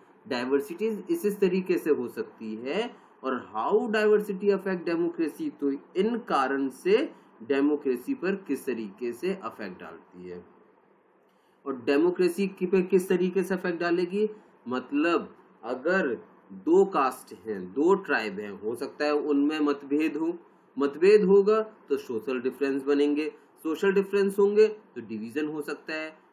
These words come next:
Division होगा inequality हो सकती है, मतलब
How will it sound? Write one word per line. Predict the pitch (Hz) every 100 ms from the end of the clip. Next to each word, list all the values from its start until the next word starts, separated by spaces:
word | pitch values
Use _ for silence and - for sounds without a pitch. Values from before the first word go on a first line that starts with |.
| _ 123
Division | 139 165 180 202
होगा | 190 190 214 208 - _ -
inequality | 120 127 151 156 165
हो | 170 165
सकती | 165 170 - 160
है, | 160 160 165 _ _ -
मतलब | 110 185 220